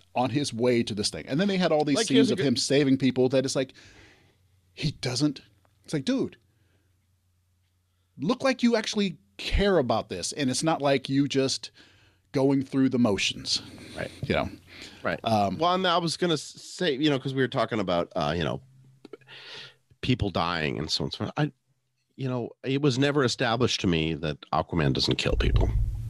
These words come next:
Speaker 2: And it seems like this Aquaman, Aquaman would, if necessary, because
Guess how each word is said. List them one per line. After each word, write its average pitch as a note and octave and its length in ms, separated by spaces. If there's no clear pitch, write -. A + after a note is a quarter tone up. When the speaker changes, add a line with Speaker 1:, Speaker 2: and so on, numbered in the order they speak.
Speaker 2:
And G2+ 120
it F2+ 80
seems A2+ 260
like F2+ 140
this A#2 180
Aquaman, E2 500
Aquaman G2+ 380
would, E3 300
if G#2 160
necessary, D#2+ 640
because F2 880